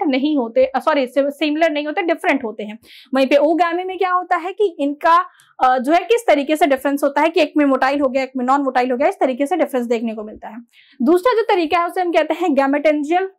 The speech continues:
कॉन्टैक्ट। दो होता है, एक होता है gametangial कॉन्टैक्ट और एक होता है gametangial कॉपुलेशन। Gametangial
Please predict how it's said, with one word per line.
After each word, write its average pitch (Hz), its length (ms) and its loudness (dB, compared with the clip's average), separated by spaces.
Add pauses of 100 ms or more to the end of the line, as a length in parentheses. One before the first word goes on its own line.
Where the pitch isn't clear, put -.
कॉन्टैक्ट। 277 600 0 (320)
दो 330 160 4
होता 392 300 2
है, 381 140 0
एक 392 100 -6
होता 339 180 0
है 339 120 2
gametangial 285 640 0
कॉन्टैक्ट 294 500 0
और 277 120 2
एक 262 140 2
होता 262 140 -2
है 277 80 -2
gametangial 233 560 -2
कॉपुलेशन। 214 560 -2 (440)
Gametangial 415 600 0